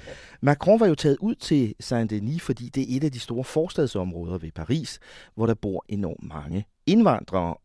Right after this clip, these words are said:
og enormt mange mennesker, der har meget lave eller slet ingen indtægter. Lad os lige begynde med at tale lidt om, hvorfor det er det, han gør nu,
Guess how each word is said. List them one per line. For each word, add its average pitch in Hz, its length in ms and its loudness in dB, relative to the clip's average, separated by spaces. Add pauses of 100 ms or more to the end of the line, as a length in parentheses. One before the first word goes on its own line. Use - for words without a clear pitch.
og 90 140 -2
enormt 87 200 -4
mange 80 200 -6
mennesker, 82 340 -6
der 85 100 -12
har 78 140 -12
meget 78 260 -8
lave 110 420 2
eller 87 160 -4
slet 92 220 -6
ingen 90 380 -6 (200)
indtægter. 78 520 -10 (460)
Lad 95 140 0
os 87 140 -6
lige 151 180 -6
begynde 131 380 -2
med 120 100 -2
at - 80 -10
tale 107 300 -2
lidt 120 200 -8
om, 95 220 -6
hvorfor 95 260 -6
det 120 220 -8
er - 60 -14 (140)
det, 165 200 -2
han 120 140 -8
gør 107 220 -10
nu, 104 160 -8